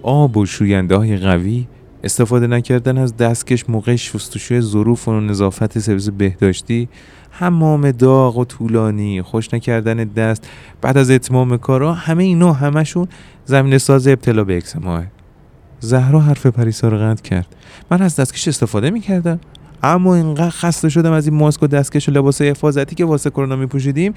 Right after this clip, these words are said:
دیگه چند وقت گذاشتم کنار و فقط ماسک می‌زدم تو بیمارستان. ولی چون دستم سوزش گرفته بود، چند روزی است که دوباره دستکش دست می‌کنم.» پرسا در حالی که راهنما زد،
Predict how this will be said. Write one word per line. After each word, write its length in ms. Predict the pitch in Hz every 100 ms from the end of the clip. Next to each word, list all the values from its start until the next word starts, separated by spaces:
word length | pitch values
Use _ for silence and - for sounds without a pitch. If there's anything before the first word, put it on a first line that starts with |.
| - - - 143
دیگه 200 | 170 220
چند 360 | - 190 226
وقت 120 | 226 -
گذاشتم 440 | 147 135 - 110
کنار 400 | - 104 92 85 - - - -
و 60 | 151
فقط 300 | 156 147 156
ماسک 400 | 139 117 90 -
می‌زدم 320 | 95 98 90
تو 160 | 85 92
بیمارستان. 460 | 87 85 85 90 87 - - - - - - - - -
ولی 200 | 90 95
چون 260 | - 117 113
دستم 340 | 113 - 113
سوزش 320 | 110 110 113
گرفته 400 | - 120 117 127
بود، 320 | 120 170 185 - -
چند 280 | - 139 139
روزی 200 | 147 151
است 220 | 147 135
که 320 | - 135 135 127
دوباره 340 | 123 113 117 117
دستکش 400 | 104 87 - -
دست 280 | - -
می‌کنم.» 300 | - - - - - - - - - _ _ _ _ _
پرسا 260 | 147 139
در 160 | 143 135
حالی 240 | 131 135
که 140 | 127 131
راهنما 600 | 120 120 110 113 113 113
زد، 460 | 104 123 131 139